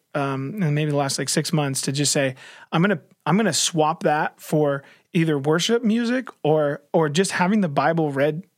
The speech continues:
to me." You know, we got this app now, and if you never, you know, the Bible app, the th-,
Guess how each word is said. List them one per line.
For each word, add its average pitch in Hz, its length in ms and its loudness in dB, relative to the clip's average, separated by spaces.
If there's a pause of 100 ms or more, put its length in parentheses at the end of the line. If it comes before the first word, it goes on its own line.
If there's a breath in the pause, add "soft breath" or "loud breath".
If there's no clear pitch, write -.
to - 100 -2
me." 156 260 -4 (120)
You 170 140 0
know, 165 220 0 (300 loud breath)
we 160 60 0
got 208 140 4
this 175 180 0
app 214 260 0
now, 165 380 2
and 185 120 -2
if 156 120 -2
you 160 60 0
never, 185 360 2
you 185 120 2
know, 165 100 2
the 156 120 0
Bible 165 340 2
app, 160 180 -2 (340 loud breath)
the 196 100 2
th-, - 220 -10